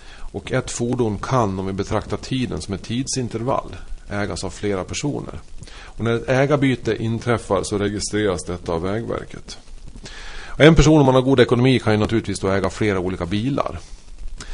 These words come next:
Och under en tidsperiod, till exempel mellan nittonhundranittio och år tvåtusen, så kan en bil med registreringsnummer A B C ett två tre ägas utav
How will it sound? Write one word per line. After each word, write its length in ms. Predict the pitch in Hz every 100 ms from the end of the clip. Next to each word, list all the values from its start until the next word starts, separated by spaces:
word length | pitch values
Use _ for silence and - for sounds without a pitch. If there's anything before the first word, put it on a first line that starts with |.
| -
Och 280 | - 98 -
under 220 | 120 113
en 60 | 104
tidsperiod, 680 | 120 127 - 120 110 - -
till 140 | 98
exempel 340 | 98 107 98
mellan 240 | 95 98 95
nittonhundranittio 880 | 101 - 98 101 101 127 117 - 110
och 240 | - 107
år 120 | 101
tvåtusen, 840 | - 107 104 - 135 120 - - 85
så 140 | -
kan 320 | - 104 92 85
en 140 | 92 95
bil 240 | 107 87
med 260 | 87 87 -
registreringsnummer 600 | 85 85 92 87 87 82
A 160 | 85 82
B 60 | 82
C 260 | - 95 85
ett 160 | - -
två 80 | 92
tre 340 | - 123 - - - - - -
ägas 420 | 98 95 92 87
utav 440 | 78 73 69 -